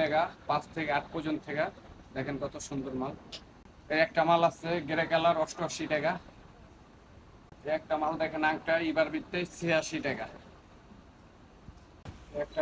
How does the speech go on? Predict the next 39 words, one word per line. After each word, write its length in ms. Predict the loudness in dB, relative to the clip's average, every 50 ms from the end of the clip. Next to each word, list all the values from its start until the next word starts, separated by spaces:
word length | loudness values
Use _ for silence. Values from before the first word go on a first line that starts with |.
| 2
মাল 140 | 2 2 2 2
আছে 140 | 0 -2 -4 -2 -2
দেখেন 180 | -2 -2 -2 -2 -2
কত 100 | -2 -4 -4 -6 -4
সুন্দর 260 | -4 -2 -2 -2 -2 -2 -2
মাল, 140 | -2 -2 -2 -6 -10 -6 0 0
মাস্টার 280 | 0 0 0 -4 -4 0 0
কালার 200 | 2 2 2 2 2
মাল, 120 | 0 -2 -2 -6 -10 -14 -18 -20 -20 -20 -20 -20 -20 -10 -2 0
মাত্র 200 | 0 0 0 -2 -8 -6 0
পঁচানব্বই 500 | 0 0 0 2 0 0 0 -2 -2 -2 0
টাকা 140 | 0 0 0 0 -2
জোড়া, 200 | -2 -2 -2 -2 0 0 0
পাঁচ 140 | 0 -2 -2 -6
থেকে 180 | -6 -2 0 2 0
আট 80 | 0 0 -4
পর্যন্ত 280 | -6 -4 -4 -4 -4 -4 -6 -2 -2
পাবেন 220 | -4 -2 -4 -6 -8 -6
সাইজ। 240 | -6 -6 -6 -6 -10 -16 -16 -16 -18 -18 -20 -20 -20 -20 -20 -20 -20 -16
এই 60 | -8 -6
যে 60 | -6 -4 2
ডলফিন 380 | 4 4 4 4 2 0 2 2 2
একটা 140 | 2 0 2 4
মাল 120 | 4 6 6 4
আছে 140 | 2 2 -2 -2 0
মাত্র 220 | -2 -2 -4 -4 -2 -2 -2 -2 -2 -4
আশি 160 | -4 -4 -4 -2 -2
টাকা, 160 | -2 -2 -2 -4 -4 0
কালার 240 | 2 4 4 4 4 4
পাবেন 180 | 2 0 0 0 -2
তিনটা, 280 | -2 -2 0 2 2 2 2 2
সাইজ 180 | 0 -2 -2 -2 0 0
পাবেন 220 | 0 0 0 -2 0 -2
চারটা। 360 | -2 -2 -2 -8 -10 -10 -10 -10 -14 -20 -20 -20 -20 -20 -20 -20 -20 -20 -20 -20 -20 -20 -20 -20 -20 -20 -20 -20 -20 -20 -16 -4 2
ভাই 120 | 6 6 6 6
আপনাকেও 300 | 4 0 -4 -2 -2 0 2
দেখাবো 260 | 2 4 4 2 2 2 -2 -4
কিছু 240 | -6 -6 -2 0 2 2 2 0 -2 -6
পিভিসি 400 | -6 -6 -6 -6 -8 -4 -2